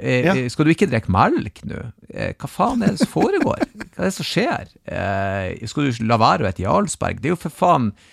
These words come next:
Speaker 1: cheeseballs og, og, og,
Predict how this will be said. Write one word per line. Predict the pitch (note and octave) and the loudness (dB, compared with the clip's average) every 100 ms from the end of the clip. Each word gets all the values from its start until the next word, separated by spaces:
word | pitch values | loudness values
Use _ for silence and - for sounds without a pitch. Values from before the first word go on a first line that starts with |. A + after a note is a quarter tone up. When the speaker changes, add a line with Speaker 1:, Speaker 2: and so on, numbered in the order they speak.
| _ _ | _ _
Speaker 1:
cheeseballs | - F#3+ F#3 - A#2+ G#2+ G#2+ F#2+ - | -2 0 0 0 4 4 4 -2 0
og, | G#2 G2+ F#2+ - | 4 4 0 -6
og, | G#2+ G2+ - | -4 -4 -6
og, | F#2 F#2+ F2+ F2 | -6 -4 -4 0